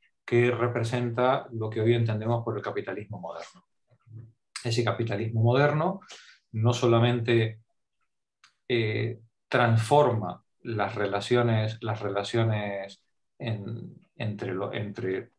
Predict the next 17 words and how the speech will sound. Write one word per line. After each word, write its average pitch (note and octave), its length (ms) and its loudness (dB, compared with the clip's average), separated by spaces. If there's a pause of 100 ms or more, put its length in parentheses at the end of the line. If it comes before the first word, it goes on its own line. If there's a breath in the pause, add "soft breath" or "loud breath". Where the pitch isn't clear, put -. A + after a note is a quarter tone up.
(160)
los A2 180 -4
trabajadores G#2 640 2
del G2 160 -4
campo A#2 400 0
y G2+ 40 -8
los - 140 -8
propietarios G#2 680 0
de F#2+ 100 -8
la, F#2+ 340 -4
de F2+ 160 -14
la F2+ 140 -8
tierra D3 480 4
por F#2+ 180 -6
medio G2+ 200 -4
del G2 100 -4
capitalismo G2 580 -8
agrario, B2+ 500 4